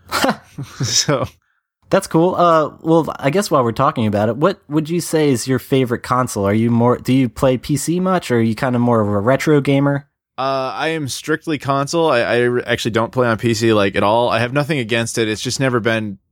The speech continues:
Speaker 1: my thing. Like, I, I just, I like physical copies of things. I kinda like, with consoles, I always feel like they're a package deal. Like, you know, if you take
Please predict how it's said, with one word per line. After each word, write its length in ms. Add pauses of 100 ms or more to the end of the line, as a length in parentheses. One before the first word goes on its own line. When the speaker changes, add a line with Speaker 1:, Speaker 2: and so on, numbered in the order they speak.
Speaker 1:
my 200
thing. 500
Like, 220
I, 200
I 120
just, 240
I 80
like 240
physical 380
copies 420
of 100
things. 360
I 80
kinda 240
like, 300 (420)
with 160
consoles, 440
I 200
always 180
feel 140
like 180
they're 140
a 40
package 460
deal. 340
Like, 240
you 60
know, 60
if 80
you 80
take 340